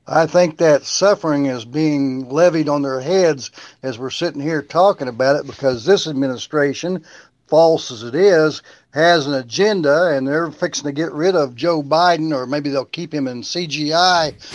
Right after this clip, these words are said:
uh, appearances to get Kamala Kabala, uh, on board and get her in there to take over this country like a foreign dictator that she is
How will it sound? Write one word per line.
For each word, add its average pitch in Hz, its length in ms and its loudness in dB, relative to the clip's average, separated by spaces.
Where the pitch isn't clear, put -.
uh, 127 220 -2
appearances 151 580 -4
to 131 360 -2
get 147 220 -6
Kamala 151 520 2
Kabala, 147 600 4
uh, 120 300 -2
on 143 300 2
board 143 320 0
and 131 100 -6
get 156 180 -2
her 170 240 0
in 143 120 2
there 147 260 0
to - 120 -14
take 160 280 -4
over 151 180 -2
this 147 200 -6
country 170 360 -4
like 139 220 0
a 127 140 -4
foreign 175 440 -2
dictator 160 500 -4
that 143 120 -6
she 156 320 -4
is 151 240 -4